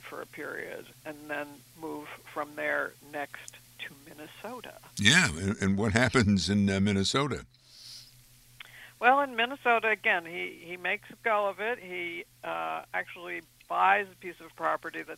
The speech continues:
Speaker 1: someone else had homesteaded and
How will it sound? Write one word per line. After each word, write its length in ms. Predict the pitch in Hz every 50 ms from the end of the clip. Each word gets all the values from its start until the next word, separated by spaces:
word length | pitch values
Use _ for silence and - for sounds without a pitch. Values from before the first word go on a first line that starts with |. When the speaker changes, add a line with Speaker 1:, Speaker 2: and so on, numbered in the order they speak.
| _ -
Speaker 1:
someone 280 | 180 175 180 175 170
else 160 | 170 165 165 -
had 100 | 175 160
homesteaded 720 | - 151 156 151 151 147 - - - 147 147 147 147 151 - - - - - - - - - - - - - _ _ _ _ -
and 680 | 175 180 175 170 170 170 165 165 165 160 160 160 160